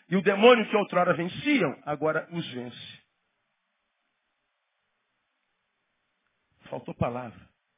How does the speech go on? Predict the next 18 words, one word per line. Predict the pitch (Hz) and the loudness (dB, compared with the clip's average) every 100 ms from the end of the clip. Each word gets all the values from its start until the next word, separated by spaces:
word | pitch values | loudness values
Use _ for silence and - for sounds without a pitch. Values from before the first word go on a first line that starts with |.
| _ _ _ _ _ _ _ _ _ _ _ _ _ _ _ _ _ _ _ _ _ _ _ _ _ _ | _ _ _ _ _ _ _ _ _ _ _ _ _ _ _ _ _ _ _ _ _ _ _ _ _ _
O | - 139 | -12 2
texto | 196 208 - 160 120 _ _ _ _ - | 4 4 2 -2 -2 _ _ _ _ -4
fala | 165 170 | 0 0
que | - | 0
a | 160 | 0
fome | - 185 226 214 143 - _ - | 2 6 6 6 -4 -12 _ -8
se | 185 | 0
dará | 165 165 208 190 - _ | 4 6 6 4 -6 _
pelo | 180 175 | 2 2
descaso | 165 - - - 170 208 - | 0 2 6 6 4 -4 -2
para | - 156 143 | 2 2 4
com | 180 202 - | 4 4 0
a | 165 | 2
palavra | 160 190 175 | 4 4 4
de | 151 | 0
Deus. | 143 170 143 - - | 2 2 0 -10 -2
Ou | 165 | 2
seja, | 208 214 - | 4 2 0